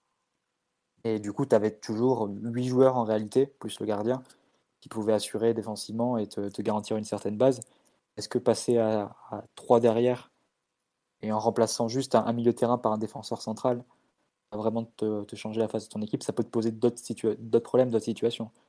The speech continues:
Tu vas être, tu vas peut-être être plus à temps pour sortir sur les joueurs excentrés parce que t'auras Hakimi, Nuno Mendes plus proche d'eux et qui pourront, euh, vraiment, euh, peut-être empêcher les centres en première attention pour, euh, pour, euh, pour simplifier. Et t'auras peut-être plus de mal pour, euh, pour gérer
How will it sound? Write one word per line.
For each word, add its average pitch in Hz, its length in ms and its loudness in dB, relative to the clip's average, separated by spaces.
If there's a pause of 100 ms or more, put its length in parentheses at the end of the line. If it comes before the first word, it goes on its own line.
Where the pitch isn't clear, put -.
Tu - 100 -8
vas 104 60 0
être, 107 220 -4
tu - 120 -10
vas 107 80 -2
peut-être 117 380 0
être 110 160 -8
plus - 280 -6
à 110 80 2
temps 127 320 -2 (520)
pour - 180 -10
sortir 117 380 2
sur - 140 -2
les 107 60 2
joueurs 107 200 2
excentrés 107 400 0
parce 110 180 -6
que - 80 -8
t'auras 101 260 -2
Hakimi, 110 280 -4
Nuno 107 220 -2
Mendes 107 340 -2
plus 110 100 -6
proche 110 240 -4
d'eux 113 260 0
et 95 120 -4
qui - 160 -20
pourront, 104 360 -8
euh, 101 40 -14 (500)
vraiment, 110 440 -2
euh, - 20 -10 (460)
peut-être 123 240 8
empêcher 120 260 2
les 120 80 6
centres 120 240 4
en - 20 0
première 113 280 2
attention 110 360 2
pour, 113 260 -2
euh, 107 100 -6 (240)
pour, 104 280 -6
euh, 107 80 -6
pour - 200 -10
simplifier. 110 500 2 (640)
Et - 60 -8
t'auras 110 160 6
peut-être 117 300 6
plus 123 200 0
de 123 60 4
mal 131 200 6
pour, 107 360 -2
euh, 104 180 -2 (140)
pour 110 180 -4
gérer 117 500 6